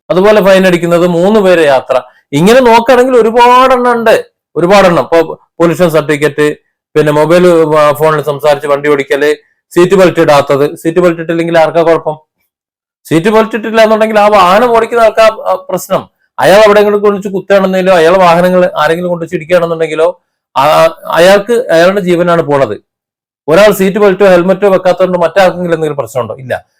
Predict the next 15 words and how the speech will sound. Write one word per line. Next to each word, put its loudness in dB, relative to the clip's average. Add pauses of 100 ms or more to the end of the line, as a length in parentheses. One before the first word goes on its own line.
(240)
എന്നിട്ടും 0 (360)
നമുക്ക് 0
ഫൈൻ 2
വരുന്നു. -4
അതായത് 2 (440)
ജനങ്ങളെ 2
പിഴിയാനായിട്ട് 0 (200)
എല്ലാ -2 (380)
അർത്ഥത്തിലും, -6 (260)
ആ, -4
ഇവിടെ -4
മാർഗങ്ങൾ -2
ഉണ്ടായിക്കൊണ്ടേയിരിക്കുന്നു. -6
എല്ലാം -6
ഫൈനാ, -2